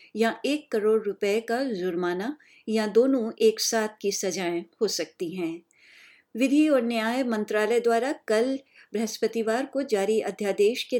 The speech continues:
तहत पर्यावरण प्रदूषण प्राधिकरण ईपीसीए को भंग कर दिया गया और इसके स्थान पर बीस से अधिक सदस्यों वाले एक आयोग का गठन किया गया है। केंद्रीय पर्यावरण मंत्री प्रकाश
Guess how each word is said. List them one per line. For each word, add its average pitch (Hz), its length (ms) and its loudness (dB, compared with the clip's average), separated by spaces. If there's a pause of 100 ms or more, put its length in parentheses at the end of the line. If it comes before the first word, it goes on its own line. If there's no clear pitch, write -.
तहत 220 340 -6 (420)
पर्यावरण 269 580 0
प्रदूषण 226 720 -2 (200)
प्राधिकरण 214 720 0 (380)
ईपीसीए 247 1000 0 (120)
को 202 140 2 (160)
भंग 196 340 -2
कर 185 180 -2
दिया 190 200 2
गया 196 300 -2
और 233 200 0
इसके 208 320 2
स्थान 233 440 -2
पर 254 300 -4 (320)
बीस 277 280 0
से 302 240 0 (100)
अधिक 247 260 -4
सदस्यों 208 520 -2
वाले 220 240 2 (220)
एक 220 160 0 (100)
आयोग 208 420 2
का 220 160 -6 (140)
गठन 190 280 -4
किया 185 260 -2
गया 170 300 -6
है। 170 200 -10 (680)
केंद्रीय 269 500 2
पर्यावरण 208 640 2
मंत्री 233 340 -2
प्रकाश 226 500 -2